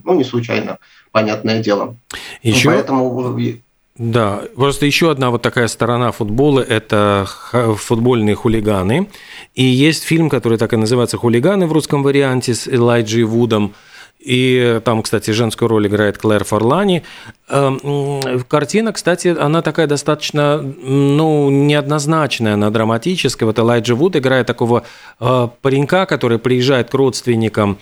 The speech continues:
Speaker 2: э, с-, в-, с-, ну, вот, сталкивается с футбольными фанатами, он, ну, заводит знакомство с ребятами на улице, э, с, ну, с молодыми парнями, они его берут с собой на матч,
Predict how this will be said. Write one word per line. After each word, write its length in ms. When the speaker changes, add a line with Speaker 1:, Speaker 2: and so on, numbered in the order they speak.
Speaker 2:
э, 920
с-, 100
в-, 320
с-, 260
ну, 200
вот, 180
сталкивается 600
с 80
футбольными 500
фанатами, 500
он, 240
ну, 460
заводит 400
знакомство 600
с 100
ребятами 540
на 140
улице, 440
э, 120
с, 80
ну, 160
с 100
молодыми 360
парнями, 460
они 160
его 160
берут 340
с 40
собой 280
на 140
матч, 360